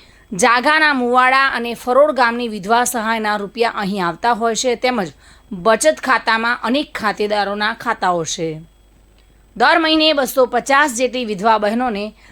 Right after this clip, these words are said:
મળવાપાત્ર વિધવા સહાયના રૂપિયા ખાતામાં અહીં જમા થાય છે અને અમુક ખાતેદારોની ચોપડી પણ બ્રાન્ચ પોસ્ટ માસ્ટર પાસે મળી આવી છે. જો કે બ્રાન્ચ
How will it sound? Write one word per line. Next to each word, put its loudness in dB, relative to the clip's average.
મળવાપાત્ર 2
વિધવા 0
સહાયના -2
રૂપિયા 0
ખાતામાં 2
અહીં 0
જમા 0
થાય -6
છે -8
અને -6
અમુક 0
ખાતેદારોની 2
ચોપડી 2
પણ -2
બ્રાન્ચ 2
પોસ્ટ -2
માસ્ટર 2
પાસે 0
મળી 4
આવી -2
છે. -6
જો -2
કે -4
બ્રાન્ચ 0